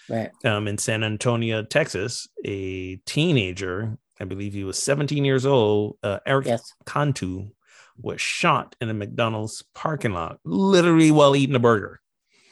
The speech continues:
Speaker 2: Apparently, the, uh, the rookie, pol-, I believe he's a rookie police officer.
Speaker 1: Yeah, he was on the
Speaker 2: Um,
Speaker 1: job for seven months.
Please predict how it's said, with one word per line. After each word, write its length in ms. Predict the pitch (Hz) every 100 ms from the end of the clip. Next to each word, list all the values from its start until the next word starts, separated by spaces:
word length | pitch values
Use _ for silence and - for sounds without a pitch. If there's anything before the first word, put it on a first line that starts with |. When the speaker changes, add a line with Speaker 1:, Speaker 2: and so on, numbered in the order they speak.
| _ _ _ _ _ _ _ _ _ - - _
Speaker 2:
Apparently, 480 | 113 117 120 117 110
the, 520 | 107 107 104 107 -
uh, 540 | 101 98 95 98 92 92 139
the 240 | 104 98
rookie, 680 | 98 127 - 143 131 127 120 -
pol-, 160 | -
I 40 | 107
believe 220 | 117 151
he's 100 | 139
a 120 | 104
rookie 260 | 95 120 156
police 260 | 147 165 156
officer. 560 | 160 165 170 175 139 _ _ _ _
Speaker 1:
Yeah, 260 | 214 254
he 100 | 185 190
was 120 | 208
on 120 | 196
the 80 | 190
Speaker 2:
Um, 40 |
Speaker 1:
job 280 | 196 190 185
for 80 | 180
seven 300 | - 180 180
months. 400 | 156 139 -